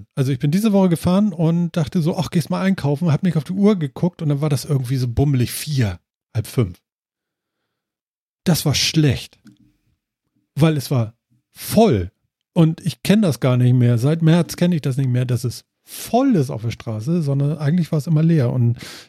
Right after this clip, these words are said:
ähm, es scheint immer noch so zu sein, dass viel Stau <laughs> ist und so. Es sind nicht so viele zu Hause, wie ich das hier denke in meiner Kammer, ne? Hoch oben in der Fledermausturm-Kammertür eingebrannt.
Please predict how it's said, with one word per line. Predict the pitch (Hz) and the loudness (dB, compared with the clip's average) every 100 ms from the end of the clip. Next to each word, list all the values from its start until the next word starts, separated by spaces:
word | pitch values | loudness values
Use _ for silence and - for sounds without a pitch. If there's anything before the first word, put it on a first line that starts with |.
| - | 0
ähm, | 143 139 135 135 _ _ _ | 2 4 2 -2 _ _ _
es | 156 151 | -2 0
scheint | - 151 151 165 160 - - _ _ _ | 0 2 4 4 2 -2 -18 _ _ _
immer | 160 143 | 2 2
noch | 123 | 0
so | 139 | -2
zu | 117 127 | -2 -2
sein, | 117 117 117 | -2 -2 -2
dass | 117 - | -6 -8
viel | - 127 104 | -4 0 0
Stau | - 110 117 | -2 -2 2
<laughs> | 117 - | 2 0
ist | - - | -12 -2
und | 151 113 | 0 0
so. | 139 117 | -2 -4
Es | 117 | -4
sind | 170 - | -6 -2
nicht | 151 - _ | -2 -2 _
so | 131 120 | -2 -2
viele | - 135 117 | -2 -4 -4
zu | - 127 | -2 0
Hause, | 127 123 113 | 0 0 -2
wie | 131 | -2
ich | 147 - | -4 -2
das | 123 - | -4 -2
hier | 123 | -2
denke | 110 165 135 | 2 0 0
in | 127 110 | -4 -2
meiner | 117 107 107 | -2 -4 -6
Kammer, | - 131 101 | -4 -2 -2
ne? | 104 160 _ _ _ _ _ _ _ _ _ _ - | -4 -6 _ _ _ _ _ _ _ _ _ _ -2
Hoch | 143 135 | -2 -2
oben | - 143 131 131 | 0 2 2 0
in | 123 | 0
der | 123 | 0
Fledermausturm-Kammertür | 123 135 131 120 120 120 - 131 127 120 147 123 113 - 120 117 | 0 0 2 2 2 0 -2 0 0 0 0 0 0 0 -2 0
eingebrannt. | 120 127 113 113 110 104 | 0 0 -2 -6 -6 -6